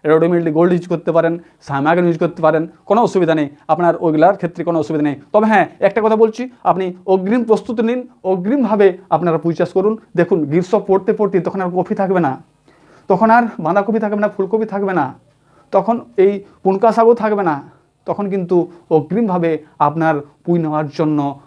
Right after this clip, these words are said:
মার্কেটে প্রচুর চাহিদা থাকবে। পুঁইয়ের চাহিদা গ্রীষ্মকালে প্রচুর হয়, তাই আপনাদেরকে বলছি অবশ্যই পুঁই চাষ করুন। দেখুন, কম করে চাষ করুন। আপনার, আমার কথা যদি বিশ্বাস না হচ্ছে, আপনি প্রথম পাঁচ কাঠা করুন, আগে পরের বছর দশ কাঠা করুন, তার পরের বছর এক বিঘা করুন,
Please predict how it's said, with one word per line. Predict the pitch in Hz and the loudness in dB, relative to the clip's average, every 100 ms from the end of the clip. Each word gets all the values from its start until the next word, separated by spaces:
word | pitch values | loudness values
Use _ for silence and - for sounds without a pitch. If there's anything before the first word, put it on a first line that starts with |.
| - | -6
মার্কেটে | 143 139 160 151 143 143 - | -4 -2 0 0 0 -2 -4
প্রচুর | 165 196 190 | -2 -2 -4
চাহিদা | 170 151 135 | -2 0 0
থাকবে। | 143 135 135 131 - | -2 -2 -2 -4 -6
পুঁইয়ের | 165 170 175 | 2 2 4
চাহিদা | 180 156 151 | 0 2 2
গ্রীষ্মকালে | 147 147 160 151 | 0 -2 -4 -4
প্রচুর | 143 143 - 156 | -2 -4 -4 -6
হয়, | 139 131 - _ | -6 -10 -16 _
তাই | 147 | 2
আপনাদেরকে | 143 151 156 160 | 2 0 -2 -2
বলছি | 156 156 - 147 - _ | -2 -4 -6 -8 -10 _
অবশ্যই | 147 151 156 | -4 -2 -2
পুঁই | 143 139 | -2 -2
চাষ | 147 - | -2 -2
করুন। | 165 143 | -2 2
দেখুন, | 156 170 165 240 - - | 2 2 -2 -4 -10 0
কম | 175 | 0
করে | 196 208 | 2 0
চাষ | 233 220 | 0 -2
করুন। | 208 135 - - | -4 -6 -8 -6
আপনার, | 147 190 190 | -4 -4 -4
আমার | 165 180 | 0 0
কথা | 185 185 | 0 -2
যদি | 185 180 | -2 -2
বিশ্বাস | 156 196 180 | -2 -4 -2
না | 185 | -6
হচ্ছে, | 180 139 131 - | -4 -6 -6 -10
আপনি | 160 170 | -4 0
প্রথম | 165 165 | 0 0
পাঁচ | 156 151 | 0 0
কাঠা | 175 170 | 0 -2
করুন, | 160 160 - - | -2 -6 -10 -2
আগে | 151 160 | 0 0
পরের | - 156 160 | 0 2 2
বছর | 156 165 | 0 -2
দশ | 151 139 | -8 -8
কাঠা | 165 160 | -10 -8
করুন, | 160 156 - - | -6 -8 -12 -4
তার | 151 156 | -4 -2
পরের | 151 156 | -4 -2
বছর | 156 156 | -4 -4
এক | 143 151 | -4 -2
বিঘা | 165 | -2
করুন, | 160 156 156 | -2 -4 -6